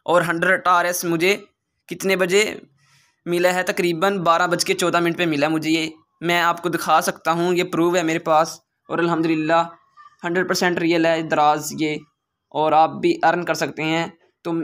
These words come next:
जिसने भी ज्वाइन होना होगा तो मैं अपना जो डिस्क्रिप्शन में, डिस्क्रिप्शन में होगा वो लिंक, ज्वाइनिंग लिंक मैं दे दूँगा,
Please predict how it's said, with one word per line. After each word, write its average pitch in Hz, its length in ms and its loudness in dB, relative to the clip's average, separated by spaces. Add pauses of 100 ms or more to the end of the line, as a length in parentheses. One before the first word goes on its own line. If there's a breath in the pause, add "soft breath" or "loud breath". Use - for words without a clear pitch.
(120)
जिसने 185 300 0
भी 202 100 0
ज्वाइन 180 300 0
होना 175 280 0
होगा 175 380 2
तो 175 160 -6
मैं 175 160 2
अपना 170 400 0
जो 165 220 -2
डिस्क्रिप्शन 175 640 -2
में, 202 240 0
डिस्क्रिप्शन 175 540 -4
में 196 80 2
होगा 165 220 2
वो 175 220 -2
लिंक, 196 260 2
ज्वाइनिंग 180 400 0
लिंक 180 180 2
मैं 170 80 0
दे 151 120 0
दूँगा, 190 360 2